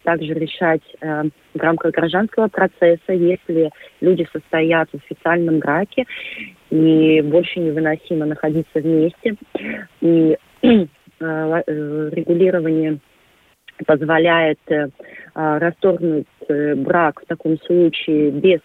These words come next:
соблюдения трёхгодового срока, э, который указан, м, в гражданско-, э, процессуальном законе, в гражданском законе,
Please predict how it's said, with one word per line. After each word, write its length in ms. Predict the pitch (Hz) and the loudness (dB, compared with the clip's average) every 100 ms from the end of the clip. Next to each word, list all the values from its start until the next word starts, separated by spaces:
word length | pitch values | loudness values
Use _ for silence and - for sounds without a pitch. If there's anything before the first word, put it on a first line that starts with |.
| - | -6
соблюдения 840 | 160 156 160 175 170 165 151 143 - - _ _ - | -4 -2 0 2 2 0 -4 -8 -14 -20 _ _ -4
трёхгодового 880 | - 185 147 165 170 160 175 160 160 - | 0 0 2 0 2 2 2 0 -4 -6
срока, 560 | 190 170 160 - 147 139 _ - - - _ - | 0 2 0 -2 -8 -10 _ -20 -20 -20 _ -14
э, 800 | 147 147 139 139 143 139 139 139 | -12 -12 -12 -12 -12 -10 -10 -10
который 440 | - 143 165 156 156 | -8 -4 0 2 0
указан, 600 | - 175 151 151 147 - _ _ _ _ _ - | 2 0 0 -2 -4 -6 _ _ _ _ _ -6
м, 280 | 151 147 147 | -4 -4 -4
в 160 | 151 | -4
гражданско-, 880 | - 165 147 160 156 156 147 139 139 | -2 -4 0 0 0 -2 -2 -2 -4
э, 500 | - - 139 139 139 - | -6 -8 -6 -6 -6 -8
процессуальном 720 | 147 151 - 160 156 147 143 | -12 -8 -2 -2 -2 -4 -6
законе, 520 | 147 - 156 147 139 | -6 -2 0 0 -4
в 40 | |
гражданском 640 | - 147 156 180 - 143 139 | -8 -4 -2 -2 -4 -6 -4
законе, 460 | 147 - 156 147 | -4 0 0 -2